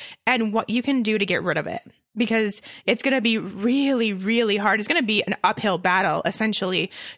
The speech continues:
to get rid of the obsessive mentality around food if you're still seeing yourself in that light. So that's why we talk so much here on the Keto for Women show about not even thinking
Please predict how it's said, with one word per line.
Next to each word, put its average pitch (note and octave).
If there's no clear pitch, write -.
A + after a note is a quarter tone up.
to A#3
get B3
rid G#3+
of G3
the G#3+
obsessive G3+
mentality A3
around G3+
food F#3+
if A3
you're A3+
still A3
seeing G#3+
yourself F3
in E3+
that -
light. -
So -
that's C4
why A#3+
we A#3+
talk A#3
so -
much G3
here F#3+
on A3+
the A3+
Keto A#3
for A#3+
Women D4+
show A#3
about G3+
not B3+
even A3+
thinking B3+